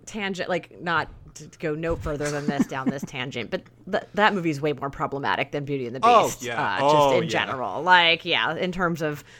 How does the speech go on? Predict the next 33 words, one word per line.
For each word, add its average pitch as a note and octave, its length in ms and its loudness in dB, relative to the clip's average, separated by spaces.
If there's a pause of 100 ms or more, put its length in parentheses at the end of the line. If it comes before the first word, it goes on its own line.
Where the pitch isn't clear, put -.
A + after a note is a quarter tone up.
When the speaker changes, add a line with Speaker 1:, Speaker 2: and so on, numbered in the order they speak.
(140)
Speaker 1:
lessons F#3 720 0
and, D3 280 -6
and D#3 160 -8
plot A3+ 260 2
points, D#3+ 540 -4
and A#2+ 340 -6 (380)
yeah, G#2+ 200 -6
I G2 80 -4
mean, D#3 200 -10
fairy C4+ 220 -2
tales G#3 500 -2 (960)
are D#3 180 2
gonna F3+ 160 -4
be E3+ 80 -4
what D#3 180 -4
they C#3+ 140 0
are, B2 300 0
but C#3+ 300 -4 (260)
between G#3+ 380 -2
those E3 280 0
two, C#3+ 340 -4
I C#3 120 -4
think C#3+ 180 -10
Beauty C3 160 -10
and A#2+ 60 -12
the B2 40 -12
Beast A2+ 280 -12
is, A#2+ 60 -12 (180)
Speaker 2:
Mm-hmm. - 0 -
Speaker 1:
uh, - 200 -14
Speaker 2:
I, D3 220 0
I D3+ 140 0
think G#3 360 -6